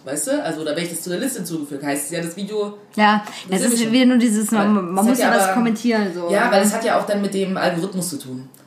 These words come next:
Speaker 1: Videos, die halt viel geliked und kommentiert werden und so, die werden natürlich mehr angezeigt.
Speaker 2: Ja, natürlich,
Speaker 1: So, das
Speaker 2: klar,
Speaker 1: hat
Speaker 2: werden
Speaker 1: einfach
Speaker 2: hochgepusht. Aber da ist jetzt schon viel Dreck auch wieder auf YouTube. Das heißt Dreck, das ist jetzt aber also viel so sinnlose, also wirklich sinnloser,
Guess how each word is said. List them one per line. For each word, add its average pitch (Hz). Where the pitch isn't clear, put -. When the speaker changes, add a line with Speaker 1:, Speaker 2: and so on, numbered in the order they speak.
Speaker 1:
Videos, 175
die 170
halt 160
viel 160
geliked 165
und 165
kommentiert 170
werden 123
und 131
so, 151
die 156
werden 139
natürlich 143
mehr 143
angezeigt. 175
Speaker 2:
Ja, 190
natürlich, 190
Speaker 1:
So, 165
das -
Speaker 2:
klar, 180
Speaker 1:
hat 170
Speaker 2:
werden 180
Speaker 1:
einfach 202
Speaker 2:
hochgepusht. 190
Aber 240
da 262
ist 277
jetzt 302
schon 254
viel 262
Dreck 214
auch 196
wieder 165
auf 175
YouTube. 202
Das 196
heißt 190
Dreck, 220
das 185
ist 180
jetzt 185
aber 190
also 190
viel 226
so 185
sinnlose, 175
also 175
wirklich 208
sinnloser, 202